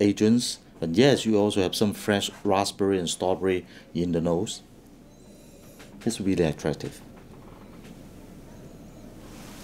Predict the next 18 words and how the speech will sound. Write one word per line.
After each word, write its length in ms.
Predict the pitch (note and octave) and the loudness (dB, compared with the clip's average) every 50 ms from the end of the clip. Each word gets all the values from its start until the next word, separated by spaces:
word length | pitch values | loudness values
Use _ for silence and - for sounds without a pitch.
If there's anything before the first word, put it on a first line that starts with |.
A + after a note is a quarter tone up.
| - - - - - - - - - - - - - - - - - - - - - - - - - - - - - - - - - | -16 -16 -16 -16 -16 -16 -16 -16 -16 -16 -16 -16 -16 -14 -14 -14 -14 -14 -16 -16 -16 -16 -16 -16 -16 -16 -16 -16 -14 -14 -14 -6 2
Hmm. 280 | A2 A2+ A2 F#2+ D#2+ C#2+ - - - - - - - - - - - - - - - - - - - - - - - - - - - - - - - - - - - - - - - | 4 6 6 6 4 0 -4 -8 -14 -16 -16 -16 -18 -18 -16 -16 -16 -16 -16 -16 -16 -16 -16 -16 -16 -16 -16 -18 -18 -18 -18 -16 -16 -16 -16 -16 -16 -16 -16 -16 -16 -16 -16 -2 4
Now 100 | A2+ G2+ | 4 6
in 120 | F#2 F#2 F2 | 6 6 4
the 100 | F#2 F2+ | 2 2
palate, 440 | - - A2+ B2+ C3+ C#3 C#3 A#2+ | 4 4 6 6 6 6 6 6
it's 140 | G#2+ F2 - | 6 6 6
so 200 | - - A2+ G#2+ | 6 6 6 6
soft, 680 | F#2+ - - - - G#2 G#2 G#2+ G#2+ G#2+ G#2+ - - - | 6 4 2 4 6 6 8 8 8 6 4 2 -4 -10
so 280 | - - - A2 G2+ | -2 2 4 4 6
silky 680 | - - - A2 G2+ G2 - - - - G2 G2 G2 E2+ | 4 4 4 6 4 4 4 0 -2 2 4 4 4 4
and 220 | D#2+ D#2+ D#2+ - | 2 0 0 2
elegant. 420 | G2+ G2+ F#2 F2 - E2 D2 C2+ C2+ - - - - - - - - - - - - - - - - - - - - - - - - - - | 2 2 2 2 0 -2 -2 -2 -6 -10 -16 -20 -20 -20 -20 -20 -20 -20 -20 -20 -20 -20 -18 -18 -18 -16 -16 -16 -16 -14 -14 -14 -14 0 6
You 160 | A2 A#2+ A2+ | 6 6 8
have 260 | G#2+ B2+ G2+ - - | 8 6 4 4 2
tannin 440 | - - B2+ D3 D3+ B2 F#2+ G2 F2 | 2 2 4 6 6 6 6 4 0
still 360 | - - - G#2 F#2 F#2+ G2 F2+ | 0 4 6 6 6 6 4 2
running 400 | - E2+ F#2+ F#2+ F#2 F#2 E2 D#2+ | 2 2 2 2 2 0 -2 0
around, 440 | D#2+ E2+ E2+ F#2 G2+ C3 D#3+ F3 | 2 4 4 4 4 2 0 -2